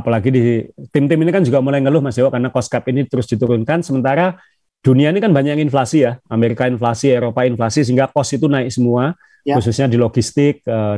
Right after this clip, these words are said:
Speaker 1: dan lain-lain, sehingga, eh, tim-tim ini bilang, "Kita kesulitan di cost cap itu bukan masalah,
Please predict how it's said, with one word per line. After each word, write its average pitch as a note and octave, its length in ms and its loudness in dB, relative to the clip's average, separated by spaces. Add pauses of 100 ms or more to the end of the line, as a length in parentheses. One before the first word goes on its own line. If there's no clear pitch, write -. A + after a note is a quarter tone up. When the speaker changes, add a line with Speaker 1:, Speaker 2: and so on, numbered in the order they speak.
Speaker 1:
dan A2 160 0
lain-lain, A2 480 0 (400)
sehingga, C#3+ 640 2 (320)
eh, C#3 320 0
tim-tim D#3 320 2
ini G#3 80 0
bilang, D#3+ 400 2 (480)
"Kita G3+ 480 0
kesulitan D#3+ 480 0
di C3 80 -6
cost D3 160 -4
cap D3+ 160 -2
itu E3 160 0
bukan D3+ 640 -2 (160)
masalah, C#3+ 640 0